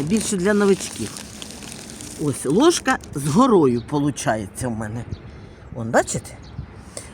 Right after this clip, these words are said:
Ви-, вили-, висипаю в оцю воду.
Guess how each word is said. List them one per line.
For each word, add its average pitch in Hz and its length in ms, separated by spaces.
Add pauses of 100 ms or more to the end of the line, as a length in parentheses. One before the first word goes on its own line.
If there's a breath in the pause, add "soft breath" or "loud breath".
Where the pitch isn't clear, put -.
Ви-, 240 220
вили-, 285 480
висипаю 160 760
в 160 40
оцю 202 320 (220)
воду. 135 380